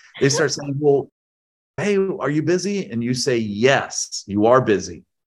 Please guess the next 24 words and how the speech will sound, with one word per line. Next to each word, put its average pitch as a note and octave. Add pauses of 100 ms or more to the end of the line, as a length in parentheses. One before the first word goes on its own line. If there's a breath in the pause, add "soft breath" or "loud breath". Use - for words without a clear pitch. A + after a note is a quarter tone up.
(420)
And A2+
some D3
people D3
say, C#3
"Well, C3
isn't F3
that F3+
lying? C3
Aren't C#3+
you, C3+ (380)
aren't D3
you F3
lying C3
to F3
them F3
if C#3
you B2
say C#3+
you're B2
busy, B2
you B2
got B2+
an A#2
appointment?" B2